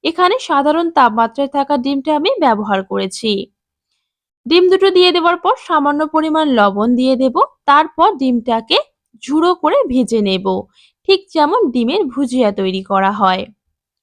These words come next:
ডিমের ভুজিয়াটাকে অনবরত নেড়ে চেড়ে সুন্দর করে ভেজে নিয়েছি। ডিমের ভুজিয়াটাও নামিয়ে নিয়ে রেখে দেব।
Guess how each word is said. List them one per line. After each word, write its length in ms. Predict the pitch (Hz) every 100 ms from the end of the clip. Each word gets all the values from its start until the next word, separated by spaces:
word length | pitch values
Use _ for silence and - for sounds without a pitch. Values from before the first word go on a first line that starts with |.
| _ _ _ _ _
ডিমের 320 | 269 320 403
ভুজিয়াটাকে 760 | 392 339 294 311 311 311 285 539 -
অনবরত 520 | 226 226 226 214 226 269
নেড়ে 300 | 277 302 320
চেড়ে 260 | 330 370 494
সুন্দর 380 | - 370 359 359
করে 200 | 370 370
ভেজে 280 | 339 339 349
নিয়েছি। 380 | 349 349 349 453 571
ডিমের 280 | 302 262 269
ভুজিয়াটাও 600 | 240 233 254 233 226 302 554 _ _ _ -
নামিয়ে 400 | 285 294 311 370
নিয়ে 180 | 311 403
রেখে 300 | 480 247 -
দেব। 220 | 196 190